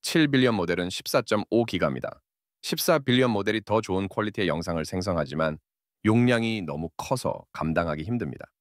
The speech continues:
이번 시간에는 칠 빌리언 모델을 사용하여 테스트를 진행하겠습니다. 체크포인트 모델은 다운로드하여 모델즈 폴더의 디퓨전 모델즈 폴더에 저장합니다. 텍스트 투 비디오 모델과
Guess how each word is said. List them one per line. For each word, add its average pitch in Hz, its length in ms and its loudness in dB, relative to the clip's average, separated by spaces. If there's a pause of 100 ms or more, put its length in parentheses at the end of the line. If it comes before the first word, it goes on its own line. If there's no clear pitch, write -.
(540)
이번 143 160 6
시간에는 139 440 2
칠 135 240 -2
빌리언 120 420 2
모델을 95 320 0
사용하여 98 480 -2
테스트를 107 560 -4
진행하겠습니다. 92 800 -4 (360)
체크포인트 135 520 2
모델은 85 480 0
다운로드하여 73 800 0 (300)
모델즈 123 720 4
폴더의 113 480 0
디퓨전 107 500 0
모델즈 80 420 0
폴더에 110 400 -2
저장합니다. 76 600 -6 (500)
텍스트 - 400 0
투 139 160 -2
비디오 113 280 4
모델과 90 520 2